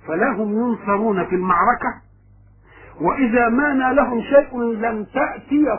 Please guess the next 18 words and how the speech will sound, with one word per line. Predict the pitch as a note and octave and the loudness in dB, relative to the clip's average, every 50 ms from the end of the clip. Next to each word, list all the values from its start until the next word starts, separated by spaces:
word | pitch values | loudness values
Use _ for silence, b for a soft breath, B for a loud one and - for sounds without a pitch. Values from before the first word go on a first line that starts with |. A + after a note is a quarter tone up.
| - - | -4 -6
قوة | C#4 D4 C4+ A#3+ A#3 C#4 D#4+ D#4 F4 F#4+ E4+ E4 E4+ - - - - - - - _ _ _ _ _ _ _ - - - | -6 -4 -2 0 2 2 2 2 2 0 0 0 -2 -4 -12 -20 -20 -20 -20 -20 _ _ _ _ _ _ _ -20 -20 -20
لا | - B2 C3+ F#3+ B3 C#4 C4+ | -14 -4 2 4 4 4 4
دي | G#3+ C#4+ D#4 E4 C#4+ - - _ _ - - - - - - | 4 4 4 4 2 -4 -12 _ _ -20 -20 -20 -20 -20 -10
ولا، | - D3 D3+ C3 C3 A#2+ A2+ - | -8 -8 -6 -6 -8 -10 -4 -2
يبقى، | E3 F#3+ - - - - - - | -2 -2 -2 -6 -10 -12 -10 -10
يبقى | - - - - | -10 -8 -6 -4
محرومين | F3+ F#3 - - F3+ G3 A3 B3+ B3 | -4 -6 -6 -4 -4 -2 -2 0 0
من | A3+ G#3+ G3+ F#3+ | 0 0 -2 -4
الإيه؟ | F#3+ F#3+ G3 G#3+ G#3+ G#3 - - - - - - - - - - | -4 -2 0 0 0 -2 -6 -14 -20 -20 -20 -20 -20 -20 -16 -14
من | E3+ F3+ F3+ | -10 -10 -10
الخير. | D3 - - - B2 - - - - - - - - - b b b b b b b b - - | -10 -12 -12 -16 -18 -18 -18 -20 -20 -20 -20 -20 -20 -20 b b b b b b b b -18 -10
ولقد | A#3+ C#4 D4+ C#4+ C4+ - - C#4+ C#4 F#3 A3 A#3 A3+ - | -6 -4 -4 -4 -4 -6 -6 -8 -6 -6 -6 -8 -6 -4
آتينا | G3+ G3+ F#3 F3+ F3 - - G#3 G#3+ G3 F#3+ F3+ F#3 F3+ F3 E3 E3 D#3 | -4 -4 -4 -6 -8 -10 -8 -8 -6 -6 -6 -6 -6 -6 -6 -6 -6 -6
موسى | D#3 D#3+ E3+ F3+ F#3 F#3 F3+ F3+ - E3+ | -4 -4 -2 -2 -2 -2 -4 -6 -6 -8
الكتاب | E3+ D#3+ C3+ - - C#3+ C3 - E3 D3+ B2+ G2+ - - - - - - - - - - - - - - - - - _ - - - C#3+ | -6 -6 -8 -8 -10 -10 -8 -6 -6 -8 -8 -8 -12 -18 -20 -20 -20 -20 -20 -20 -20 -20 -20 -20 -20 -20 -20 -20 -20 _ -20 -18 -8 -8
وقفينا | E3 E3 - - F#3 - - - - - - F#3+ G#3 G#3+ G3+ G3 G3 F#3+ F3 F3 E3 D#3 | -8 -8 -8 -10 -12 -14 -14 -20 -20 -12 -8 -6 -6 -6 -6 -6 -6 -6 -6 -6 -8 -8
من | D#3+ D#3+ D3+ D3+ C#3+ C#3 | -8 -8 -8 -8 -10 -8
بعده | C3+ C#3+ - - - C3+ C3 F#3 F3 - F3+ F3+ F3+ F3 | -8 -8 -10 -10 -12 -14 -14 -14 -14 -12 -10 -10 -10 -12